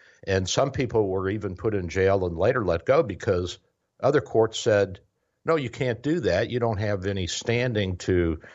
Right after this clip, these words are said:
to throw the, the president, uh, uh, Lewandowski's, uh, assistant or his son or anybody else into jail because you're, you don't have a rule of law here. There's nothing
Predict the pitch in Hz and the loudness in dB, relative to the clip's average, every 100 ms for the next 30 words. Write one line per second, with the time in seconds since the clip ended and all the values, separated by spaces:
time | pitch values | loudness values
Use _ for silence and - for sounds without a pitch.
0 | - - 92 87 117 123 120 104 85 82 | -20 -4 -4 0 2 6 6 6 2 -4
1 | 80 78 80 - 98 92 92 82 80 87 | -8 -14 -10 0 0 0 -4 -6 -6 -4
2 | 76 73 53 67 67 65 - _ - - | -2 -2 -4 -4 -2 -4 -8 _ -20 -20
3 | _ 98 104 98 90 92 98 - - 85 | _ 0 4 4 4 4 4 0 -8 -10
4 | 78 - 85 82 76 - 78 - 107 - | -10 -16 -12 -8 -8 -8 -6 0 0 2
5 | 107 90 - 80 80 76 - - _ - | 0 0 -4 -4 0 0 -2 -10 _ -2
6 | 90 - - 123 110 107 104 90 107 98 | 0 0 0 4 4 4 2 0 0 0
7 | 98 92 117 127 - 82 71 85 101 98 | 0 2 2 2 -4 -8 -6 -2 -2 -4
8 | 87 95 90 87 92 90 87 90 80 92 | -4 -2 0 -2 -2 -2 -2 -8 -6 -2
9 | 104 98 98 90 90 104 98 87 95 147 | 0 2 2 2 4 4 4 4 4 6
10 | 165 95 85 76 82 85 101 98 101 90 | 6 2 -6 -6 -8 -10 -10 -8 -8 -8